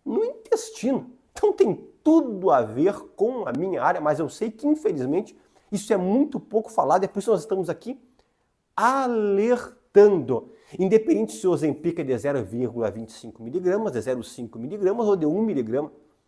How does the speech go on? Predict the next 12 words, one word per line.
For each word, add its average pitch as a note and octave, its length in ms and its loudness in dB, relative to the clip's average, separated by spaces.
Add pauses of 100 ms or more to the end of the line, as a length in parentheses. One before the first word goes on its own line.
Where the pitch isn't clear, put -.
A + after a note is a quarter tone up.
(380)
cada C3+ 200 2
vez D#3 180 2
mais D3+ 200 2
estão D#3 160 0
utilizando C#3+ 560 -2 (420)
doses C#3 600 0 (180)
maiores. C3 640 0 (120)
O G#3+ 60 -10
que - 300 -12
que - 240 -18
o B3+ 120 -2
Ozempic G3+ 880 -2